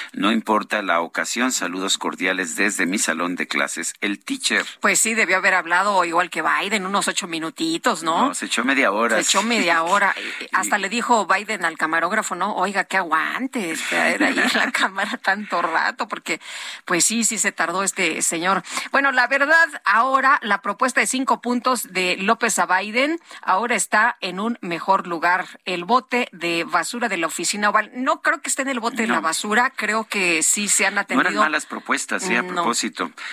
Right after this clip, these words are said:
Speaker 1: Pero no era el foro, no era el lugar para presentar estas propuestas. Y como le dijo el presidente Joe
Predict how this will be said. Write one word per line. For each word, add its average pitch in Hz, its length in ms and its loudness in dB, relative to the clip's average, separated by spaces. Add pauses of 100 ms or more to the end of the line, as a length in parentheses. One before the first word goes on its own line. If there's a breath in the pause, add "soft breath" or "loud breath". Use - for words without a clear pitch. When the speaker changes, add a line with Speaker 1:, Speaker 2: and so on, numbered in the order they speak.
(240 loud breath)
Speaker 1:
Pero 131 500 2
no 101 240 0
era 98 320 2
el 85 120 -10
foro, 107 420 -2
no 95 200 -2
era 92 140 0
el 87 80 -2
lugar 85 340 -2
para 80 220 -4
presentar 82 480 -8
estas 87 260 -6
propuestas. - 640 -4
Y - 80 -10
como 90 340 -6
le 90 160 -2
dijo 110 540 0 (400 loud breath)
el 95 140 -4
presidente 98 440 -2
Joe 98 160 2